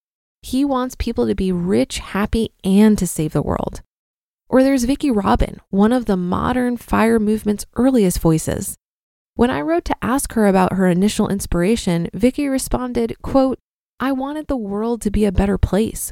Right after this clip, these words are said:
more beautiful, more aligned with my highest sense of interrelatedness of life. I was also influenced by Thoreau and Emerson. I studied utopian communities as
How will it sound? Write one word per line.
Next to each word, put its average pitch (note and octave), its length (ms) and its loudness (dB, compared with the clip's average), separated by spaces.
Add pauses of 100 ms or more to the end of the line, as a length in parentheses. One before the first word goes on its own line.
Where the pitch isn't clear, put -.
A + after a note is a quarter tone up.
more G#3+ 240 2
beautiful, A3+ 720 2
more G#3+ 220 2
aligned A3+ 440 0
with G#3+ 160 4
my E3+ 120 0
highest A3+ 580 -2
sense G#3 320 -2
of F3+ 180 0
interrelatedness G3 1040 0
of E3 100 0
life. F3 500 0 (480)
I A#3 100 2
was A#3+ 100 4
also D4 320 2
influenced C4 600 -4
by G3 120 -2
Thoreau - 420 0
and G#3+ 180 0
Emerson. A#3+ 560 -6 (520)
I E4 260 2
studied C4 480 -2
utopian B3 600 -2
communities A#3+ 640 -4
as G#3+ 200 -10